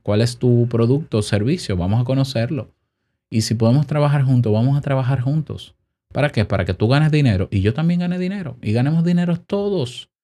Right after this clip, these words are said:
Yo estoy formando la próxima generación de podcasters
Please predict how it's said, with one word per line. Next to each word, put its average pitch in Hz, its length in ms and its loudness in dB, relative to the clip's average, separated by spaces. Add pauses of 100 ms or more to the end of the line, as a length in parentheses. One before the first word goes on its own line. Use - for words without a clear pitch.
(280)
Yo 165 320 4
estoy 185 260 2
formando 151 500 2
la 143 180 4
próxima 170 500 0
generación 127 600 2
de 117 100 0
podcasters 101 720 -6